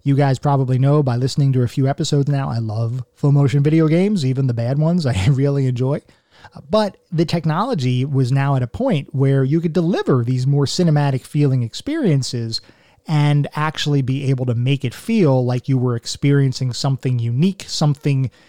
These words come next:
a little bit more mature, because the technology had finally started to evolve to the point that you could actually do that. And LucasArts decided that they wanted to use this new technology to basically demo what was possible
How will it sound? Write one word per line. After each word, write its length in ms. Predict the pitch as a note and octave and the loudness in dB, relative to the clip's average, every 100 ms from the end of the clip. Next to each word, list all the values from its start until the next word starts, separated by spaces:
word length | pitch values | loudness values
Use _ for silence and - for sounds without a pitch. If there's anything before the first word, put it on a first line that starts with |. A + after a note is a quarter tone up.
| _ | _
a 40 | C#3 | -2
little 180 | D#3+ E3 | 0 2
bit 120 | D#3 | 2
more 140 | D3 | 2
mature, 560 | C3 - B3+ B3+ F#3 D3+ | 0 -2 0 2 4 2
because 600 | C3 C3 - C#3 C3+ A#2+ | 0 -6 -2 0 0 -2
the 80 | B2+ | -6
technology 640 | - - C3+ C3+ B2+ B2 | -8 -4 -2 -2 -2 -4
had 160 | A#2+ B2+ | -6 -8
finally 560 | - C3 C3 C3 B2 | -6 -2 0 0 0
started 580 | A#2+ - C3 B2 A#2+ A#2 | -4 -4 -2 -2 -4 -6
to 260 | - C3+ A#2+ | -6 -4 -2
evolve 480 | A#2 D#3+ F#3+ E3 D3 | 0 0 2 2 -2
to 80 | C#3 | -4
the 100 | C3+ | -4
point 280 | D3 C3 | -4 -4
that 80 | C3 | -4
you 80 | A#2 | -6
could 120 | B2 | -6
actually 340 | A2+ A2 - C#3+ | -8 -8 -6 -2
do 200 | F3+ B3 | 0 0
that. 240 | A#2 A#2 _ _ _ _ _ _ - | 0 -6 _ _ _ _ _ _ -2
And 120 | D3 | 2
LucasArts 580 | G3+ - - F3+ F3 - | 2 0 0 0 0 -4
decided 520 | C3+ D#3 C3 A2+ G#2+ - _ _ _ | -4 -2 -4 -6 -10 -16 _ _ _
that 220 | - C3+ - | -4 -4 -2
they 240 | B2+ F3+ | -2 0
wanted 440 | G#3 F3 F3+ D#3+ C#3 | 2 0 2 0 -4
to 260 | - C3+ | -2 -2
use 420 | A#2+ B2 G3+ A3 | 0 2 4 2
this 220 | D#3+ E3+ D#3+ | 0 0 2
new 120 | D3+ | 0
technology 800 | D#3+ D#3+ C3+ A#2 A2+ A#2 G#2+ - _ _ _ - | -2 -4 -4 -4 -6 -8 -10 -14 _ _ _ -10
to 240 | - C3+ | -2 0
basically 600 | B2 F3+ F3+ F3+ D#3+ C#3+ | 2 2 2 -2 -2 -2
demo 480 | A#2+ A2+ E3+ F#3+ C3+ | -4 0 2 4 4
what 220 | B2 C#3+ | 2 0
was 120 | C#3+ | -2
possible 640 | - - D3+ - A2+ G#2 | -4 -6 -6 -6 -8 -10